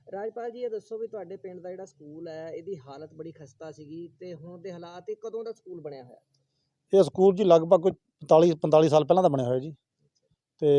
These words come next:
Speaker 2: ਇਹਦਾ ਨਾ ਕੋਈ ਕਿਸੇ ਨੇ ਰਿਪੇਅਰ ਕੀਤੀ, ਨਾ ਕਦੀ ਇਹਦੀ ਕੋਈ ਅਪਗ੍ਰੇਡੇਸ਼ਨ ਕੀਤੀ ਜੀ। ਹਾਂਜੀ।
Speaker 1: ਕਦੀ ਤੁਸੀਂ ਸਰਕਾਰਾਂ ਦੇ ਕੋਲ ਪਹੁੰਚ ਕੀਤੀ ਵੀ ਇਹਦੀ ਹਾਲਾਤ ਸੁਧਾਰੇ ਜਾਣ, ਬੱਚੇ ਪੜ੍ਹਦੇ ਛੋਟੇ ਛੋਟੇ ਇੱਥੇ?
Speaker 2: ਹਾਂਜੀ, ਇਹ ਸਮੇਂ ਸਮੇਂ ਦੇ ਮੁਤਾਬਕ ਹਰ ਇੱਕ ਸਰਕਾਰ ਕੋਲ ਪਹੁੰਚ ਕੀਤੀ ਪਿੰਡ ਵਾਸੀਆਂ ਨੇ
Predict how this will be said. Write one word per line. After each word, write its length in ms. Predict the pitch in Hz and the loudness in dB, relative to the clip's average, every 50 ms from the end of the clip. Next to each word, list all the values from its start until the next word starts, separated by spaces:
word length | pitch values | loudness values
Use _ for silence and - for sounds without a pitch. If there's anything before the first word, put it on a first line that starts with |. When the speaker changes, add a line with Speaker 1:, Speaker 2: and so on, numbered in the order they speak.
| 139 139 139 135 139 139 135 - _ _ _ _ _ _ - | 6 4 2 0 -2 -4 -6 -12 _ _ _ _ _ _ -4
Speaker 2:
ਇਹਦਾ 160 | 170 170 185 | 2 4 4
ਨਾ 180 | 175 160 160 160 | 6 6 6 6
ਕੋਈ 340 | 151 160 160 151 147 143 143 | 6 4 2 2 0 -6 -4
ਕਿਸੇ 160 | - 151 139 | 0 2 4
ਨੇ 100 | 151 147 | 4 4
ਰਿਪੇਅਰ 220 | 131 120 151 165 | 4 4 2 2
ਕੀਤੀ, 300 | 165 156 143 - - 165 143 _ _ _ _ _ _ 151 147 _ _ - - | 2 0 -6 -6 -8 -10 -10 _ _ _ _ _ _ _ -20 _ _ -6 -2
ਨਾ 120 | 147 147 139 | 0 0 2
ਕਦੀ 160 | 156 147 156 | 2 0 0
ਇਹਦੀ 120 | 160 165 | 0 0
ਕੋਈ 120 | 147 147 131 | 2 2 2
ਅਪਗ੍ਰੇਡੇਸ਼ਨ 420 | 123 131 123 127 123 101 120 127 | 2 0 -2 -2 -4 -4 -6 -10
ਕੀਤੀ 220 | 123 113 - 120 | -12 -10 -12 -12
ਜੀ। 100 | 117 117 107 98 _ 175 156 151 160 165 _ _ _ - | -12 -12 -16 -20 _ _ _ _ _ _ _ _ _ -20
ਹਾਂਜੀ। 220 | 131 113 104 110 107 104 _ _ _ _ - | -18 -18 -18 -18 -20 -20 _ _ _ _ -16
Speaker 1:
ਕਦੀ 200 | 208 190 208 202 | -14 -14 -14 -12
ਤੁਸੀਂ 280 | 196 208 180 208 208 | -14 -14 -14 -14 -16
ਸਰਕਾਰਾਂ 460 | 196 - 208 - - 165 160 156 165 160 | -16 -18 -20 -20 -18 -18 -16 -16 -16 -16
ਦੇ 60 | 175 | -16
ਕੋਲ 180 | 165 - 175 165 | -16 -16 -18 -20
ਪਹੁੰਚ 320 | 165 - 160 175 175 175 | _ -18 -18 -18 -18 -20
ਕੀਤੀ 320 | 165 170 160 160 - 190 190 | -20 -20 -20 _ -16 -16 -16
ਵੀ 140 | 190 185 | -14 -16
ਇਹਦੀ 160 | 180 175 180 170 | -16 -16 -18 -18
ਹਾਲਾਤ 340 | 156 147 147 143 143 147 | -18 -18 -20 -20 -20 -20
ਸੁਧਾਰੇ 400 | _ _ - 147 156 151 139 127 127 | _ _ -20 -18 -18 -16 -16 -16 -18
ਜਾਣ, 180 | 139 139 151 | -18 -20 -20
ਬੱਚੇ 300 | 151 143 139 _ - 147 | -18 -20 -20 _ -18 -18
ਪੜ੍ਹਦੇ 300 | 139 - 135 139 151 160 | -18 -16 -20 -18 -18 -20
ਛੋਟੇ 260 | 143 _ 135 127 127 123 | -20 _ -20 -20 -20 -20
ਛੋਟੇ 280 | _ - - _ 139 | _ -20 -20 _ -20
ਇੱਥੇ? 220 | 131 _ _ _ _ _ _ _ _ _ - | -20 _ _ _ _ _ _ _ _ _ -4
Speaker 2:
ਹਾਂਜੀ, 220 | 143 151 180 214 | -2 -2 0 4
ਇਹ 100 | 226 214 | 4 4
ਸਮੇਂ 260 | - - 160 170 185 175 | 6 6 4 6 4 4
ਸਮੇਂ 260 | 147 170 180 180 185 | 4 2 4 4 4
ਦੇ 60 | 185 | 4
ਮੁਤਾਬਕ 420 | 175 165 147 160 160 165 160 147 123 | 2 4 6 6 6 6 4 0 0
ਹਰ 100 | 131 165 | 2 2
ਇੱਕ 100 | 190 175 | 0 0
ਸਰਕਾਰ 280 | 143 156 151 156 151 | 0 4 6 6 6
ਕੋਲ 80 | 147 147 | 6 0
ਪਹੁੰਚ 220 | - - 170 175 | -2 -2 -4 -4
ਕੀਤੀ 280 | 170 143 123 - 156 156 | -4 -8 -8 -8 -10 -10
ਪਿੰਡ 200 | 143 143 139 131 | -8 -6 -4 -2
ਵਾਸੀਆਂ 240 | 131 123 107 131 131 | -2 -2 -4 -6 -8
ਨੇ 80 | 151 | -8